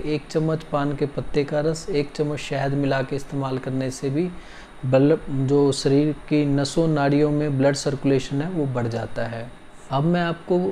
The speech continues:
आयुर्वेदिक औषधि बताता हूँ। आयुर्वेदिक औषधि में जायफल आपने बीस ग्राम लेना है,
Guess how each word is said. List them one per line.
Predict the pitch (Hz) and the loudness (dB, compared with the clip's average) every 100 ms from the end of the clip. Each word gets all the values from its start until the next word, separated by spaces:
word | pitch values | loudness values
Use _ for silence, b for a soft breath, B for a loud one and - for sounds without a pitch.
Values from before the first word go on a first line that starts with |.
| - 143 | -4 0
आयुर्वेदिक | 135 139 147 151 160 | 2 4 4 2 2
औषधि | 151 139 151 139 135 | 0 0 0 0 0
बताता | 127 120 117 117 | 0 0 -2 -2
हूँ। | 131 131 | -6 -4
आयुर्वेदिक | 131 147 170 170 196 - | -2 0 2 2 0 0
औषधि | 165 170 156 165 | 0 0 2 2
में | 165 165 170 180 B B B B - | 2 0 -2 -8 B B B B -4
जायफल | 123 117 131 151 - 190 190 | -2 4 6 6 4 2 2
आपने | 170 165 170 170 | 2 0 0 0
बीस | 143 139 139 - | 4 2 2 -2
ग्राम | 147 143 147 | -2 0 0
लेना | 143 143 | 0 -2
है, | 147 170 | -4 -6